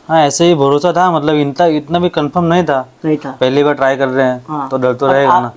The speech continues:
Speaker 2: एक ही country पहली बार आपने try किया था,
Speaker 1: हाँ,
Speaker 2: किसके पहले
Speaker 1: फर्स्ट
Speaker 2: कोई
Speaker 1: टाइम।
Speaker 2: किया
Speaker 1: नहीं,
Speaker 2: था?
Speaker 1: नहीं, फर्स्ट
Speaker 2: नहीं किया।
Speaker 1: time।
Speaker 2: तो आपने कौन सा एजुकेशन था या आपका कौन सा भी काम करते हैं, अभी आप क्या काम करते हैं?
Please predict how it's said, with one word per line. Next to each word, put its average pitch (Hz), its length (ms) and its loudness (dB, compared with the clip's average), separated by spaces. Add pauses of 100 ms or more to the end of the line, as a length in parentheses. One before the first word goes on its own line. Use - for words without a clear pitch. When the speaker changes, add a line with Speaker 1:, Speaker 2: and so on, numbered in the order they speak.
Speaker 2:
एक 185 180 2
ही 247 100 0
country 226 300 0
पहली 220 200 0
बार 220 120 2
आपने 214 160 -4
try 214 220 -2
किया 240 140 -4
था, 202 160 -2
Speaker 1:
हाँ, 143 160 2
Speaker 2:
किसके 131 60 -6
पहले 135 120 0
Speaker 1:
फर्स्ट 135 120 -6
Speaker 2:
कोई 120 80 -2
Speaker 1:
टाइम। 120 120 -4
Speaker 2:
किया 127 140 0
Speaker 1:
नहीं, 135 100 -2
Speaker 2:
था? 127 40 -2
Speaker 1:
नहीं, 120 140 -4
फर्स्ट 127 180 -2
Speaker 2:
नहीं 165 100 -4
किया। 113 120 -2
Speaker 1:
time। 107 100 -8 (340)
Speaker 2:
तो 196 60 0
आपने 190 260 2
कौन 208 360 0
सा 226 280 4
एजुकेशन 190 600 -4
था 185 180 0
या 185 160 2
आपका 180 200 -2
कौन 190 240 -2
सा 190 120 2
भी 190 100 -2
काम 170 300 -4
करते 160 300 -8
हैं, 151 80 -4
अभी 156 180 -4
आप 175 140 -4
क्या 185 160 -2
काम 156 240 -4
करते 151 260 -14
हैं? 147 120 -16